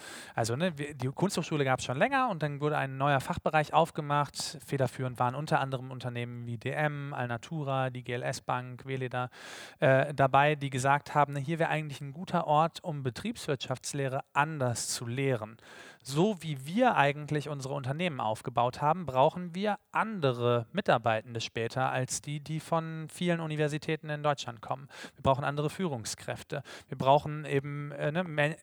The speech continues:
Betriebswirte und Betriebswirtinnen,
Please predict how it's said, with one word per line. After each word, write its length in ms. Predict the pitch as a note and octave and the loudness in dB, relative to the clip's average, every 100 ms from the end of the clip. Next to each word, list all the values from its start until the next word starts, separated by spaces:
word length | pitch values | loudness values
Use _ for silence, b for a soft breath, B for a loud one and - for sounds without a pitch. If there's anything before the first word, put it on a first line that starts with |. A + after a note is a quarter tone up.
| - | -10
Betriebswirte 1200 | C#3+ C3+ - - A#3 - D3 D#3+ G#3 - A3 A#3+ | -4 -2 -2 -2 -4 -4 -2 2 2 2 2 2
und 140 | E3+ | -2
Betriebswirtinnen, 1040 | B2+ B2+ E3 E3 D#3+ E3 F3 E3+ E3 D#3+ | -4 -4 -4 -2 0 0 0 -2 -4 -8